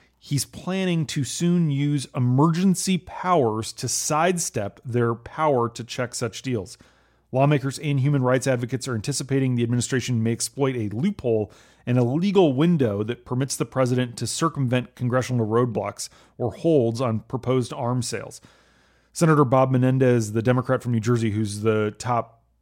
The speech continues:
member, the ranking member on the Senate Foreign Relations Committee, has placed such a hold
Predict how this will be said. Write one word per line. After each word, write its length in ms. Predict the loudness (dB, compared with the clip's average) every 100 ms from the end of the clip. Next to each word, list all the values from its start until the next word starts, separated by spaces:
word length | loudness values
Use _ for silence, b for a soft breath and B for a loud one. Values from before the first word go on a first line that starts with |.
| _
member, 400 | 0 2 2 0
the 100 | 0
ranking 420 | 0 -2 0 -2
member 280 | -2 -2 -2
on 80 | -2
the 60 |
Senate 260 | -4 -4 -4
Foreign 240 | -4 -4
Relations 440 | -2 -2 -4 -6 -8
Committee, 260 | -6 -4
has 140 | -4 -6
placed 340 | -4 -2 0
such 160 | -2 -4
a 60 |
hold 280 | -2 0 -2